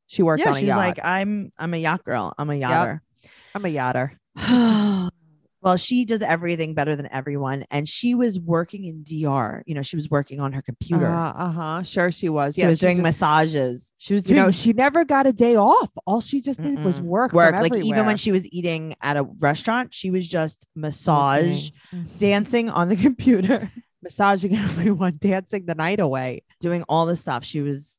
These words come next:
Speaker 2: doing all the stuff. And she fell in love with her waiter. He is a, quote, "beautiful young boy." I could
Speaker 1: Okay,
Speaker 2: faint.
Speaker 1: weird. And his grandmother thinks his lips are so sexy.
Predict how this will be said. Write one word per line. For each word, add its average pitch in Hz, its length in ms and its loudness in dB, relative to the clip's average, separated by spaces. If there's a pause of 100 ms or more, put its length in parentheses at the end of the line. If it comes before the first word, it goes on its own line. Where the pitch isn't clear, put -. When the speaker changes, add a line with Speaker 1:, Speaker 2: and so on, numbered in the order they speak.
Speaker 2:
doing 143 320 2
all 131 120 -2
the 131 80 -2
stuff. - 200 -6
And 147 80 -8
she 160 140 -6
fell 151 480 0
in 165 160 -6
love 143 220 -6
with 139 140 -4
her 139 140 -6
waiter. 117 520 -4 (320)
He 196 300 -2
is 160 120 0
a, 151 60 -4
quote, 151 420 0 (180)
"beautiful 208 560 -4
young 151 420 -4
boy." 120 640 -6 (880)
I 135 60 -6
could 143 140 -6
Speaker 1:
Okay, 151 240 -2
Speaker 2:
faint. 156 240 -6
Speaker 1:
weird. 151 380 0
And 185 140 -2
his 180 160 0
grandmother 196 440 0
thinks 156 240 -8
his 151 140 -4
lips 180 200 -6
are 156 60 0
so 147 180 -6
sexy. - 640 -8